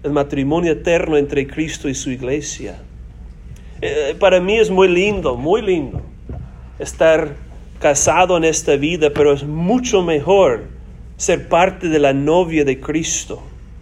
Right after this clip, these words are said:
solo por gracia, por medio de la fe. Pues, hermanos, hemos mirado hoy solo un poco sobre la creación del hombre en Génesis uno y dos.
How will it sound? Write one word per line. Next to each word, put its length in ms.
solo 380
por 180
gracia, 480
por 220
medio 340
de 100
la 120
fe. 460
Pues, 160
hermanos, 400
hemos 300
mirado 540
hoy 180
solo 300
un 180
poco 360
sobre 260
la 160
creación 500
del 160
hombre 360
en 200
Génesis 560
uno 220
y 80
dos. 600